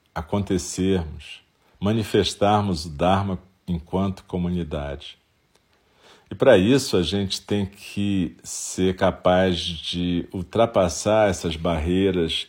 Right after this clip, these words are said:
egocêntricas e narcísicas, né? Tanto individuais, como de casais, como de famílias ou de pequenos grupos da sociedade.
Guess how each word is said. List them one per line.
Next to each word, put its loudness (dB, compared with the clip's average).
egocêntricas -4
e -4
narcísicas, -6
né? -6
Tanto -4
individuais, 4
como -4
de -6
casais, 2
como -4
de -6
famílias 2
ou 0
de -8
pequenos -4
grupos -2
da -6
sociedade. -12